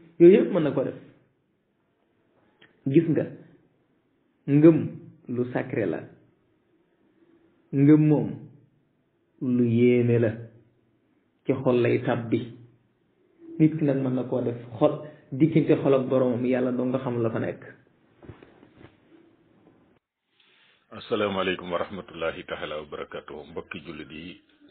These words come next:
Speaker 2: mbokki daara ji, groupe Waxul Jaa al Xaq wa Saaxal Baatilu, innal baatila kaana saxuuqa. Seen mbokkum taalibe Serigne Moustapha Diouf nekk fii ca Adjamé, Abidjan. Di nuyu ñëpp, di siyaar ñëpp nag.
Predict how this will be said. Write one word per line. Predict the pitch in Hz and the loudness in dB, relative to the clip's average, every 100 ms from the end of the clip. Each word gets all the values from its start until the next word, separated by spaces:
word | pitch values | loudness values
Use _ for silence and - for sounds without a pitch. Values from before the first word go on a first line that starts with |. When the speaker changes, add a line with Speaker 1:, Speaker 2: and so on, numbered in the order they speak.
| 82 | -20
Speaker 2:
mbokki | 82 80 - 78 | -18 -18 -16 -16
daara | 76 73 73 | -10 -8 -8
ji, | 69 92 - _ _ _ _ _ _ _ | -12 -16 -20 _ _ _ _ _ _ _
groupe | 78 92 80 82 | -12 -10 -10 -12
Waxul | 80 85 78 73 | -12 -12 -16 -12
Jaa | 80 - | -10 -8
al | 78 - | -10 -10
Xaq | - - - - | -12 -14 -20 -16
wa | 78 | -12
Saaxal | - 69 - 78 | -10 -12 -12 -16
Baatilu, | 76 78 76 - 78 | -12 -12 -12 -16 -18
innal | 82 80 76 | -18 -18 -14
baatila | 76 76 76 | -14 -14 -16
kaana | 73 78 73 - | -14 -14 -16 -16
saxuuqa. | - - - 73 - _ _ _ _ - - - | -16 -16 -16 -18 -20 _ _ _ _ -20 -20 -16
Seen | - 87 | -12 -8
mbokkum | 82 78 - 80 | -8 -10 -12 -6
taalibe | 78 76 71 73 | -6 -6 -10 -12
Serigne | 80 80 | -14 -14
Moustapha | 76 - - 71 | -14 -16 -12 -12
Diouf | 71 73 - | -14 -20 -18
nekk | 80 - - | -18 -18 -18
fii | - | -16
ca | - - | -14 -14
Adjamé, | 73 69 69 _ _ - _ - | -14 -16 -20 _ _ -20 _ -18
Abidjan. | 78 67 - 69 - _ _ - | -16 -16 -16 -18 -20 _ _ -18
Di | - | -10
nuyu | 92 80 | -8 -8
ñëpp, | 73 82 - | -8 -10 -12
di | 80 | -12
siyaar | - 76 76 | -8 -8 -8
ñëpp | 73 - | -14 -16
nag. | 67 | -20